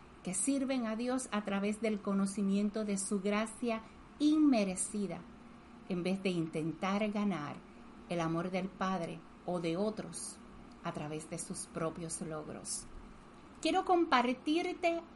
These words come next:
once rasgos que contrastan al espíritu de orfandad con el espíritu de aquel que ha sido declarado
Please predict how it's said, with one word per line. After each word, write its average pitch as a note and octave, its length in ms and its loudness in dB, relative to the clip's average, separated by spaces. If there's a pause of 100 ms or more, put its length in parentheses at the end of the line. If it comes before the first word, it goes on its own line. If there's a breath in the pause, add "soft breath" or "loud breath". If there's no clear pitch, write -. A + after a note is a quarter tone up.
(120)
once F4 760 6
rasgos - 920 2 (560 loud breath)
que B3 180 6
contrastan D4+ 920 4
al A3 120 4
espíritu D#4+ 600 2
de A3+ 160 4
orfandad G#3 560 4 (200)
con G#3 200 6
el F#3 100 2
espíritu A#3+ 680 0
de F#3+ 240 6
aquel D#4 600 4
que A3 140 2
ha G#3 120 4
sido A#3 420 2
declarado F#3+ 800 2